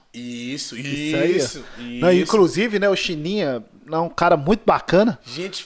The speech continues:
Speaker 2: Gente
Speaker 1: finíssima.
Speaker 2: finíssima, né?
Speaker 1: Simplicidade
Speaker 2: Tocou lá em Rio
Speaker 1: total,
Speaker 2: Doce,
Speaker 1: cara.
Speaker 2: no Bloco do Arrocha, em dois mil e dezenove.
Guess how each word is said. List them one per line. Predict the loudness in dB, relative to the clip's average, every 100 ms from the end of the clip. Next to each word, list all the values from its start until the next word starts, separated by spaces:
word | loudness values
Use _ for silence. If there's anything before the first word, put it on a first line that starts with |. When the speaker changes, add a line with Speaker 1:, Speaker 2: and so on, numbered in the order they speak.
| -12
Speaker 2:
Gente | -2 0 2 0
Speaker 1:
finíssima. | 0 0 2
Speaker 2:
finíssima, | 2 2 0 4
né? | 6 6
Speaker 1:
Simplicidade | 4 -2 -6 -6 -8 -4 2
Speaker 2:
Tocou | 4 4 4 8
lá | 8 6
em | 6
Rio | 6
Speaker 1:
total, | 8 6
Speaker 2:
Doce, | 6 4 0
Speaker 1:
cara. | 4 6
Speaker 2:
no | 6
Bloco | 6 4 4
do | 4
Arrocha, | 6 4 2
em | 2
dois | 2 2
mil |
e | 2
dezenove. | 4 6 4 4